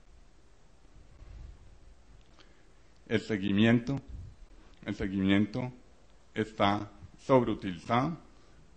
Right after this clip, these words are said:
Eso lle-, conlleva a riesgos y costos innecesarios, pero uno también, cuando no se ciñe bien a las recomendaciones de seguimiento, la va a subutilizar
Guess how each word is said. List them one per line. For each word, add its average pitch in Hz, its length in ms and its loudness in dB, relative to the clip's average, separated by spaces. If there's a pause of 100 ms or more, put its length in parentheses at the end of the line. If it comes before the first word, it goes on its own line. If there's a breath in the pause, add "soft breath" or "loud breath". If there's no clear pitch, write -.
(500)
Eso 107 260 0
lle-, 120 240 2
conlleva 113 640 4
a 117 40 6
riesgos 110 460 -2
y 110 60 -8
costos 104 400 -8
innecesarios, 131 680 -2 (600)
pero 113 220 2
uno 113 220 0
también, 117 500 -2 (120)
cuando 92 280 -4
no 92 100 -4
se 98 100 -10
ciñe 135 320 -2
bien 131 320 0
a 135 80 -2
las 135 200 -2
recomendaciones 131 840 -6
de 127 80 -10
seguimiento, 131 640 -6 (640 soft breath)
la 101 160 2
va 98 100 4
a 95 100 -6
subutilizar 123 800 -8